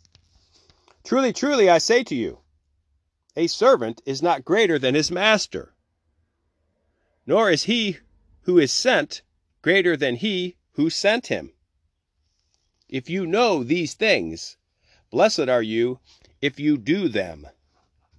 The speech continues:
So he wants the apostles to do these things. What things? The Eucharist. Turn bread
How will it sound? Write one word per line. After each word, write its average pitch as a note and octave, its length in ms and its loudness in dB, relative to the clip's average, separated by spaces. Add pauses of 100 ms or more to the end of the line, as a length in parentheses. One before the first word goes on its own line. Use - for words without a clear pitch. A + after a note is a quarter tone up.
(1300)
So - 120 -14
he G#2 40 -6
wants A#2+ 180 -4
the C#3 80 -2
apostles D3+ 440 -2
to G2+ 120 -12
do C3 340 -4
these G#2+ 260 -6
things. F2+ 360 -12
What C3 260 -2
things? - 480 -16 (1500)
The F#2+ 80 -12
Eucharist. A2 680 -2 (360)
Turn B2 240 -2
bread A2+ 520 -2